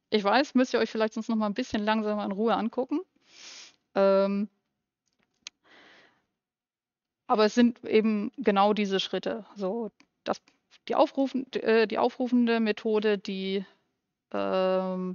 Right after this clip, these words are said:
bereitet eventuell etwas vor für die untere. Dann erfolgt der Methodenaufruf. Dann wird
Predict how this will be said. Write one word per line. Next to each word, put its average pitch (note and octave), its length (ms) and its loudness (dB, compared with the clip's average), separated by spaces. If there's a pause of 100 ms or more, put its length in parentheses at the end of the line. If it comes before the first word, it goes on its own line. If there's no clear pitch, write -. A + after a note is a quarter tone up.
(140)
bereitet G#3 500 0
eventuell G3 600 0
etwas - 320 -4
vor D4 240 -2
für - 120 -6
die A#3+ 100 0
untere. A3+ 580 0 (1080)
Dann G#3 300 0
erfolgt G3 420 -6
der F#3+ 80 0
Methodenaufruf. G#3+ 1200 -4 (1040)
Dann G3 240 -2
wird - 440 -4